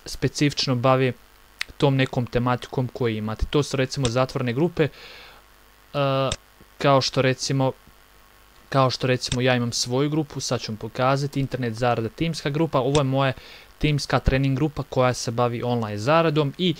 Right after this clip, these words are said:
gdje možete da naučite sve o internet poslovanju i tako dalje. Znači ova grupa je samo za moje aktivne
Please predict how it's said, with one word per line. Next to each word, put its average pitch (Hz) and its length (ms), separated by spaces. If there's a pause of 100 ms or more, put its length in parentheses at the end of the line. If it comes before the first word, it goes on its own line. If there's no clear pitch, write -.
(220)
gdje 117 200
možete 123 320
da 120 80
naučite 123 440
sve 170 260
o 160 80
internet 143 400
poslovanju 135 400
i - 80
tako 127 240
dalje. 110 220
Znači 120 260
ova 147 220
grupa 147 280
je 123 40
samo 147 320
za 123 160
moje 135 300 (420)
aktivne 135 680